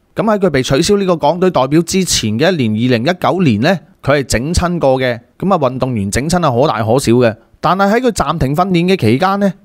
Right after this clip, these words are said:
林子軒係出席咗好多商業嘅活動喎，仲包括埋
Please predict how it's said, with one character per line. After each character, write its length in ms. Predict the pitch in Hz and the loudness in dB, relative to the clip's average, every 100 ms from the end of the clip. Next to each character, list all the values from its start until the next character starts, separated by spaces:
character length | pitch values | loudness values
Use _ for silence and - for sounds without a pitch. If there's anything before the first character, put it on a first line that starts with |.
| - | -6
林 240 | 131 151 | -4 -2
子 100 | 151 | 0
軒 240 | 220 226 247 | 4 4 4
係 160 | 190 | 2
出 120 | 151 208 | 0 0
席 80 | 147 | -2
咗 140 | 165 | -2
好 420 | 185 120 120 160 | -2 0 2 2
多 140 | 185 180 | 2 0
商 240 | - 165 | 0 0
業 160 | 170 143 | 0 -2
嘅 120 | 139 | -2
活 140 | 135 | -2
動 240 | 131 123 127 | -2 -2 0
喎， 220 | 131 113 - - | 0 0 -6 -6
仲 160 | - 160 | -4 -2
包 320 | - 196 214 | -2 2 2
括 180 | 196 175 | 2 0
埋 260 | 127 107 | 0 -2